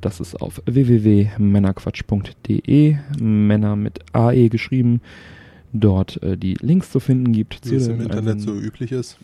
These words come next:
Speaker 1: Genau, zu den einzelnen Themen. Und, ähm, dort und bei Patreon und bei Facebook könnt ihr gerne Feedback geben oder einfach, äh, über die Webseite auf dem Kontaktformular. Da kann man auf der Webseite auch, äh,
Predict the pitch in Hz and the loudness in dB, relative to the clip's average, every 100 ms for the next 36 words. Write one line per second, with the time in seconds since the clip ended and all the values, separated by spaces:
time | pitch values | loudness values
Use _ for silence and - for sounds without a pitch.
0 | 120 101 98 95 92 - 110 113 - 104 | -10 -8 -4 -4 -4 -4 -4 -2 -2 -4
1 | 104 104 98 98 - - - _ _ - | -2 -2 -2 -4 -10 -20 -20 _ _ 2
2 | 170 165 156 156 _ _ - - - - | 4 4 0 -4 _ _ -20 -20 -20 -20
3 | _ _ - 120 113 110 110 - 110 104 | _ _ -2 2 4 2 -2 -2 0 0
4 | 104 104 117 135 139 110 - - - - | -2 -2 2 2 0 -6 -6 -6 -6 0
5 | 151 147 135 123 123 - - - 156 123 | 0 2 2 0 -2 -8 -12 -2 0 0
6 | 113 117 - 127 - - - 135 120 110 | -2 -4 -4 -6 -8 -12 -6 -2 0 0
7 | 107 104 104 104 _ _ - 175 156 127 | 0 0 -2 -6 _ _ -6 -2 0 2
8 | 123 117 113 117 113 110 107 107 - - | 2 2 0 -2 -4 -4 -4 -6 -8 -6
9 | 110 120 120 113 110 110 - 113 - - | -6 -2 0 0 0 -4 -8 -8 -8 -10
10 | 110 113 113 147 - 123 120 117 117 107 | -6 -4 -4 -4 -2 0 2 2 0 -2
11 | - - - - 113 113 120 - 139 123 | -6 -8 -10 -4 -2 -2 -2 -2 -4 -4
12 | - 123 117 | -4 -2 -2